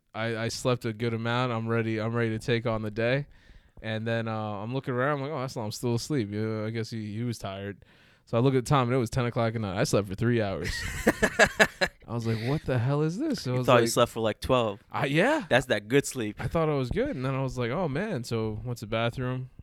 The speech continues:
Speaker 1: got back in bed. I was like, "I have to try to go back to sleep now," which is very difficult for
Speaker 2: Yeah.
Speaker 1: me when I'm not tired. So I went in there, and, uh, after a bit, I got it. Um, I went to sleep, and then, uh,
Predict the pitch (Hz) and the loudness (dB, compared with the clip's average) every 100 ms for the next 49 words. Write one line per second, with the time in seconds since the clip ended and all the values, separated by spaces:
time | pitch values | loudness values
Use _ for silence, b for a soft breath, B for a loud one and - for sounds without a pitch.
0 | 117 110 110 117 110 107 127 151 117 101 | -8 -6 0 0 0 -2 -2 0 0 -2
1 | - 104 113 110 113 110 113 107 113 113 | -4 0 2 2 2 0 0 0 -2 -4
2 | 113 110 - 107 120 117 123 123 165 226 | -4 -4 -2 -2 -2 0 -2 -2 -4 -4
3 | 120 98 101 113 107 107 101 110 131 131 | -4 -4 -4 -4 -6 -8 -2 2 2 2
4 | 190 220 160 - 117 110 104 104 104 104 | 0 -4 -6 -4 -2 -2 0 -2 -4 -6
5 | 101 107 - 135 143 98 b b b b | -8 -10 -6 -4 -4 -8 b b b b
6 | b b - 110 110 127 139 170 170 117 | b b -2 0 2 2 2 0 0 0
7 | 110 107 107 71 110 120 135 131 120 - | 0 0 -2 -2 -2 0 0 -2 -2 -6
8 | 117 113 107 107 104 104 104 - - 113 | 0 0 0 -2 -2 -2 -6 -10 -6 -4
9 | 104 98 104 - _ _ _ _ _ _ | -2 -4 -6 -12 _ _ _ _ _ _
10 | 104 113 110 - 113 113 - _ _ _ | -2 -2 -2 -4 -2 -2 -4 _ _ _
11 | _ _ - 107 107 107 107 107 104 104 | _ _ -4 -2 0 0 0 0 0 0
12 | 107 107 | 0 -2